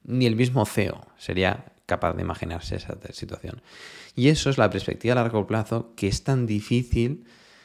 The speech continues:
de profundizar y que desde O B siempre intentamos fomentar. Es decir, eh, sí que hay momentos que salimos porque hay momentos de euforia, pero hay otras compañías que publicamos y las, y, y cada vez que publicamos una de estas compañías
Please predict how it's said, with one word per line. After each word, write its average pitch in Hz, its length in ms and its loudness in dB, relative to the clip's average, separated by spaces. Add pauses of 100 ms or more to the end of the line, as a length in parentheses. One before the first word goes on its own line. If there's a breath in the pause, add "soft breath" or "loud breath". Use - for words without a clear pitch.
(120 loud breath)
de 92 380 0
profundizar 92 1040 -2
y 104 100 -2
que 101 140 0
desde 87 320 0
O 107 60 2
B 117 220 0
siempre 92 360 -4
intentamos 92 520 -4
fomentar. 82 540 -4 (440 loud breath)
Es - 100 -12
decir, 87 280 -4
eh, 85 240 -4
sí 120 180 -2
que 131 100 2
hay 131 40 4
momentos 113 440 2
que - 80 -8
salimos 98 600 0 (280)
porque 82 600 -8
hay 87 160 -6
momentos 90 400 0
de 85 40 -2
euforia, 123 640 2
pero 101 120 0
hay 117 80 2
otras 131 240 -2
compañías 110 600 -2
que - 100 -6
publicamos 95 720 -2 (480 soft breath)
y 85 140 -6
las, - 440 -12 (200)
y, - 260 -14
y - 40 -8
cada 90 160 0
vez - 80 -2
que 117 80 -2
publicamos 107 320 2
una 95 120 -2
de 90 60 0
estas - 180 -4
compañías 87 460 -6